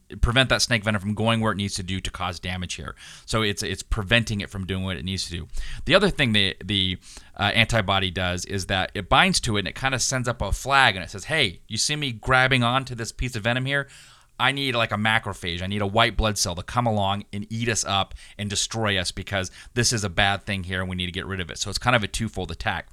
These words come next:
So if you inject that venom into the horse or whatever animal you wanna do,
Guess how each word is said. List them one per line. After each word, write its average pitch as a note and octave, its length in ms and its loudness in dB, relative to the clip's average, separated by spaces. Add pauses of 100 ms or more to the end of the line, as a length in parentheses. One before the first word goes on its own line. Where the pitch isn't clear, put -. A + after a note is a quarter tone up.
(300)
So C#3+ 120 0
if C3 80 0
you D3 100 4
inject D#3 320 6
that C#3+ 140 4
venom C3+ 240 4
into G#2+ 180 0
the E2+ 60 -2
horse C#3 420 4
or A#2 180 -2
whatever A2+ 400 0
animal G#2 300 2
you F#2+ 120 -2
wanna F#2+ 180 0
do, G2 240 2